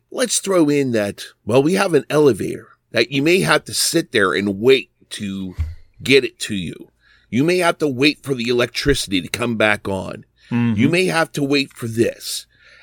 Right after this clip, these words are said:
Speaker 1: And you're just sitting there, not really doing anything and waiting and waiting. It almost seemed like they put more things in to make a game more complex than it needed to be.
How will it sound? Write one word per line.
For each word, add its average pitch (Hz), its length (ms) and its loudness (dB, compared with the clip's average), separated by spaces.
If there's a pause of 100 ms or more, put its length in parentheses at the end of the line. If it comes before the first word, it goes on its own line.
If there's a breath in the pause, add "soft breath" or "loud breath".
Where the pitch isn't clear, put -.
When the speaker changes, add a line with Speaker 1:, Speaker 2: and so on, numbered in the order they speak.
(140 soft breath)
Speaker 1:
And 135 180 2
you're 131 100 0
just 123 240 -6
sitting 160 600 0
there, 67 340 -6
not 127 360 0
really 151 340 -2
doing 123 420 -4
anything 107 680 -2 (100)
and 101 380 -4
waiting 104 540 0 (100)
and 92 300 -8
waiting. 95 520 -4 (720 soft breath)
It 160 140 4
almost 208 520 -2
seemed 147 520 -6
like 104 380 0
they 120 260 0
put - 480 0
more 120 340 2
things 127 460 -6
in 104 220 -2
to - 140 -12
make 101 340 -2
a 165 60 -4
game 110 560 -2 (260)
more 110 340 2
complex 131 840 -6 (260)
than 101 200 2
it - 160 -2
needed 90 400 -2
to - 80 -12
be. - 340 -12